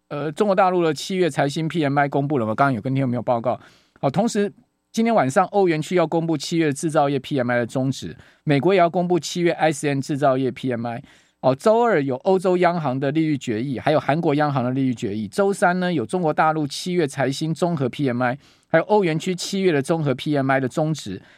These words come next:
以及欧元区六月的P P I，哦，就是生产者物价指数哈，还有美国七月的I C N的非制造业的P M I。好，opec要举行部长会议。哦，同时呢，周三是美国星巴克、A D M啊，哈，还有莫德纳公布财报的时候。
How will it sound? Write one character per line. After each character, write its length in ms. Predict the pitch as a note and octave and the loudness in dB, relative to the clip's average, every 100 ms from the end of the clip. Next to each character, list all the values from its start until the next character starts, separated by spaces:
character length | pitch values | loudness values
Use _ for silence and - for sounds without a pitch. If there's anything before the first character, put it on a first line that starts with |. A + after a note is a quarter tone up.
| - | -8
以 60 | B2+ | -4
及 140 | E3+ | -2
欧 240 | - G3 | 2 4
元 180 | F3 D#3 | 4 0
区 180 | - E3+ | 0 0
六 220 | F#3 E3+ | 2 2
月 120 | D#3+ | 2
的 80 | C#3 | 0
P 200 | - D3+ | -2 -6
P 220 | D3 D#3 | -4 0
I， 220 | C#3+ C#3+ D3 | 2 2 -2
哦， 120 | A#2+ | -8
就 140 | A2 D3 | -4 -2
是 40 | |
生 120 | D3+ | 0
产 120 | D3 C#3 | 0 0
者 140 | A2+ | 0
物 100 | C3 | 0
价 200 | C3 A#2 | 0 0
指 180 | - F2+ | -4 -10
数 180 | C#3 G2 | -8 -8
哈， 200 | F#2 - - _ - | -8 -12 -20 _ -2
还 80 | F#3+ | 0
有 80 | G#3 | 4
美 220 | F3 C3 | 2 2
国 180 | D#3 E3+ | 2 0
七 280 | - G#3+ | -2 -2
月 120 | G#3+ E3+ | 2 2
的 80 | D3+ | 2
I 240 | E3 F3 F3+ | 2 2 0
C 200 | - E3+ | 0 0
N 140 | C3 | 0
的 160 | B2+ A#2+ | -2 -2
非 220 | F3 E3+ | 0 -2
制 160 | - | -2
造 240 | D3 D3+ C#3 | 2 2 2
业 140 | C3+ | 0
的 100 | B2 | -4
P 180 | - D3 | -4 -4
M 160 | A#2+ B2 | -2 -2
I。 220 | B2 - _ _ | -2 -6 _ _
好 260 | A#2+ A#2 - | -2 -2 2
，opec 440 | G#3+ B3 A#3+ E3+ D3+ | 2 4 2 2 2
要 140 | F3 | 0
举 220 | C#3+ A#2+ | 0 -6
行 340 | A2 B2+ C#3 D#3 | -4 -4 -4 -6
部 240 | F#3 F#3 | -2 2
长 180 | C#3 G2+ | 2 0
会 240 | F3 D#3+ | 0 0
议。 300 | D3 B2+ F#2+ - _ _ _ | 0 -4 -8 -12 _ _ _
哦， 140 | A#2+ A#2 | -4 0
同 180 | F#3 | 0
时 160 | A3+ F3 | 2 0
呢， 180 | E3+ F3 | 2 0
周 280 | F#3+ F#3+ G3 | 2 2 4
三 260 | F3+ F3+ | 2 2
是 100 | F3+ | 0
美 140 | D3 A#2 | -2 -2
国 100 | C#3 | -2
星 220 | E3+ D#3+ | -2 2
巴 180 | D#3+ D#3+ | 2 2
克、 220 | E3+ C#3 | 0 -2
A 160 | D#3 | -2
D 260 | D#3+ D#3+ D#3+ | -2 -2 0
M 160 | C#3+ C3 | 0 0
啊， 200 | B2+ C3 | 0 0
哈， 200 | B2 A2 | 0 0
还 100 | C3 | 0
有 60 | D3 | 0
莫 180 | F3+ | 0
德 140 | C#3 B2+ | 0 2
纳 180 | D3 B2+ | 2 0
公 160 | C#3+ | -2
布 100 | D3 | -2
财 200 | - A2 | -2 -2
报 160 | B2+ A2+ | 0 -2
的 40 | |
时 160 | - F#2+ | -4 -6
候。 200 | A2 | -6